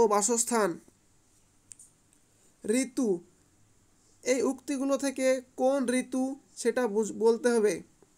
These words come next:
তো চলুন দেখে নিই। হাঁসফাঁসানো গ্রীষ্মে সবার প্রাণটা করে আই ঢাই, এটা গ্রীষ্ম ঋতুর উক্তি।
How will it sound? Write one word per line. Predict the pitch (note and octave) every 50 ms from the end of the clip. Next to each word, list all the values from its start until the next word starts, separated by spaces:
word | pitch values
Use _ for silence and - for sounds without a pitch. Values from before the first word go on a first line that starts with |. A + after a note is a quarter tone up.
| _ _ _ _ - - _ _ _ _ _ _ _ _ -
তো | -
চলুন | - - B3+ C4 C4+ D4 C#4 A#3+
দেখে | B3 A#3 A#3 B3+ C4
নিই। | B3 B3+ B3+ C#4 D#4+ D#4+ - _ _ _ _ _ _ _ _ - - - _ _ _ _ _ _ _ - - - - - _ _
হাঁসফাঁসানো | - G3 A#3+ C4 - - - C#4+ C#4 D4 C#4+ C#4 C#4+ C#4+ B3+
গ্রীষ্মে | G#3+ A#3+ B3+ A#3+ A#3+ - - C4+ C4 B3+ B3 B3 B3+ B3+ - _ _ _ -
সবার | - - A#3+ A#3+ C4 C4 B3+
প্রাণটা | B3 A#3+ A3+ A3 A#3 A#3 A#3 B3+ B3+
করে | B3 B3 B3+ B3 B3+
আই | - - - G#3+ A3+ A3+
ঢাই, | G3 A3 A3 G#3+ G3 F3 F3 F#3 - _ _ _ _ _ _ _ - - _ _ _ _ - _ _ _ _ -
এটা | A#3 B3 B3 C#4 C4+ C4+ C#4 E4 E4+ C4+ F#3+
গ্রীষ্ম | G#3 B3 B3 A#3 - - B3+ A#3
ঋতুর | B3 B3 - B3+ B3
উক্তি। | B3 A#3 A#3 - - A3+ G#3+